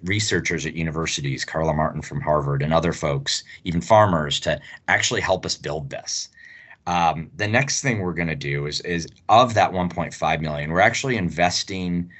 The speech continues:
uh, money in the research side of it and actually monitoring the impact. So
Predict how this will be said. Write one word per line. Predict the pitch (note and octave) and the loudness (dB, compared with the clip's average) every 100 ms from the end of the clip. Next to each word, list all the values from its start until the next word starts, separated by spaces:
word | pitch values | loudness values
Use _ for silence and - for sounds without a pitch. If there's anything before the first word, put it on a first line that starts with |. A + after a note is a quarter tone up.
| - _ - | -20 _ -2
uh, | E2 D#2+ | 0 0
money | D2+ E2+ F2+ F2 D#2 D#2 | 0 0 2 2 0 -2
in | D#2+ E2 D#2+ D#2+ D#2 | -4 -2 -2 -2 0
the | G#2 | 2
research | C3 F3 A#2+ F2 - | 4 6 4 2 2
side | D#2+ D2 | 2 2
of | C#2 | -2
it | B1+ - | -8 -6
and | F#2 | 0
actually | F#2+ G2 A2+ G2 | 0 0 -2 2
monitoring | F2 D#2+ E2+ E2 - E2 D2+ | 2 4 2 0 -2 -2 -2
the | C#2 | -4
impact. | C2+ C#2 C2 - - | -4 -4 -6 -8 -6
So | - F#2 D#2+ | -2 0 0